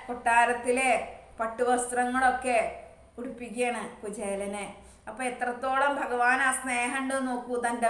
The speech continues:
ഭക്തനെ, ഭക്തൻ്റെ മേലെ. അങ്ങനെ കുളിപ്പിച്ച് സുന്ദരനാക്കി തലയിലും ഒക്കെ മുടിയൊക്കെ ചീകി വെച്ച് നല്ല ഇതാക്കിയിട്ട് നല്ല ഫ്രഷാക്കി ആരെ, ഈ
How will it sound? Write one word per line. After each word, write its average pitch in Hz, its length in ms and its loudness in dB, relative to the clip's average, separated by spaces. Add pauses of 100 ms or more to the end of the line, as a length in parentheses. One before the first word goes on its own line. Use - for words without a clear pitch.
ഭക്തനെ, 214 560 0 (420)
ഭക്തൻ്റെ 220 440 -2
മേലെ. 208 460 -2 (100)
അങ്ങനെ 269 460 -2
കുളിപ്പിച്ച് 262 400 -6
സുന്ദരനാക്കി 269 880 0 (400)
തലയിലും 226 480 0 (140)
ഒക്കെ 254 360 -2
മുടിയൊക്കെ 226 340 -4 (120)
ചീകി 240 320 -6
വെച്ച് 247 400 0 (260)
നല്ല 220 260 -8 (400)
ഇതാക്കിയിട്ട് 220 560 -6
നല്ല 214 360 -6
ഫ്രഷാക്കി 202 680 -4 (180)
ആരെ, 180 200 -4 (440)
ഈ 175 120 -12